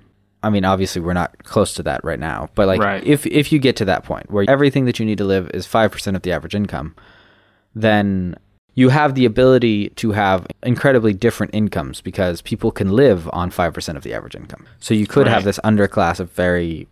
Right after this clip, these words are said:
Speaker 1: poorly paid people, and they can still survive just fine.
Speaker 2: Mm.
Speaker 1: I'm not, I, I, I, I guess I'm not, I, I don't know the point that I'm trying to get at with this.
Speaker 2: I mean, something to think about.
Speaker 1: Yeah, I, I don't think we will ever switch over to total abundance, and I think this is the thing that people miss.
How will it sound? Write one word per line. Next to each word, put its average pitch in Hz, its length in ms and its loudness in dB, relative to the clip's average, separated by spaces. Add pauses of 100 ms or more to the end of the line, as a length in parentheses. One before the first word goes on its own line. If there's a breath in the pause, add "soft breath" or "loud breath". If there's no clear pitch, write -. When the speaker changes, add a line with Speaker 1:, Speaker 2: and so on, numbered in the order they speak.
Speaker 1:
poorly 87 300 -4
paid 80 280 -10
people, 82 360 -6 (220 loud breath)
and 143 100 0
they 147 60 4
can 131 120 -4
still 95 180 -6
survive 87 420 -4
just - 160 -14
fine. - 340 -2 (220)
Speaker 2:
Mm. - 360 -10
Speaker 1:
I'm 139 120 4
not, 160 220 4
I, 147 340 2 (180 loud breath)
I, 160 460 2
I, 156 160 4
I 160 60 6
guess 175 260 4
I'm 147 120 4
not, 135 280 4
I, 135 220 6
I 139 60 4
don't 160 200 2
know 151 340 4 (220 loud breath)
the 117 80 -8
point 127 240 0
that 123 100 -4
I'm 120 80 -2
trying 117 200 -2
to 104 80 -2
get 98 180 0
at 117 200 0
with 135 180 -4
this. 147 240 -2 (160)
Speaker 2:
I 175 60 0
mean, 165 260 0
something 160 360 0
to 110 100 -2
think 101 300 -8
about. 107 440 -4 (300)
Speaker 1:
Yeah, 180 180 4
I, 151 160 4
I - 40 -4
don't 151 160 0
think 143 160 -4
we 123 80 0
will 107 160 2
ever 101 240 -2
switch - 260 -10
over 90 180 -2
to 82 40 -10
total 90 340 -6
abundance, 104 540 -6
and 98 140 -6
I 95 60 -2
think 101 200 -4
this 101 180 -4
is 98 120 -4
the - 120 -8
thing 95 200 -4
that 87 100 -4
people 85 240 -10
miss. 87 280 -8